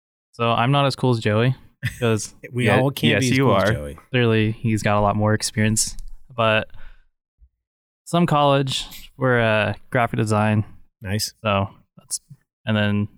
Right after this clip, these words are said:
Speaker 2: In Oregon?
Speaker 1: in Oregon, yeah. Born and raised there. So I've only been out here for, like, a year, year and a half at this point.
Speaker 2: Uh,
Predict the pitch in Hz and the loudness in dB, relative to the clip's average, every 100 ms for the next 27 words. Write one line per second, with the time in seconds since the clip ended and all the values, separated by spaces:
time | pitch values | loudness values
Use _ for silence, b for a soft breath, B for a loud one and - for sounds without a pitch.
0 | _ _ _ - 123 117 127 190 - - | _ _ _ -4 -2 0 0 -2 -8 -4
1 | 120 104 101 98 98 - _ _ _ _ | 0 0 0 0 -2 -4 _ _ _ _
2 | _ _ - 127 120 113 110 110 107 113 | _ _ -8 -2 0 2 2 2 2 0
3 | - - _ 110 107 117 113 110 110 104 | -4 -20 _ -4 0 0 0 0 0 2
4 | 107 104 107 104 104 101 101 104 104 - | 0 0 -2 -2 0 2 2 2 0 -8
5 | - 110 104 98 98 98 - _ _ _ | -14 -4 0 2 0 -2 -8 _ _ _
6 | _ 98 - 107 - _ _ _ _ _ | _ -10 -2 -2 -2 _ _ _ _ _
7 | _ _ _ 131 123 110 | _ _ _ -4 0 0